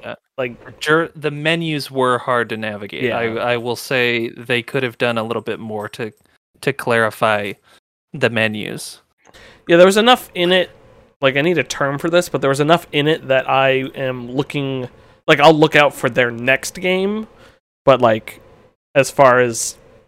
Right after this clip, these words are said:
Speaker 2: playing any more of Moonlighter, I th-, I think I'm pretty good.
Speaker 1: Yeah.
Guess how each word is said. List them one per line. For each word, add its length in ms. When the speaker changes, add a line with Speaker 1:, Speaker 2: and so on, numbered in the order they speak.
Speaker 2:
playing 360
any 140
more 160
of 100
Moonlighter, 560
I 120
th-, 180
I 40
think 220
I'm 140
pretty 260
good. 320
Speaker 1:
Yeah. 300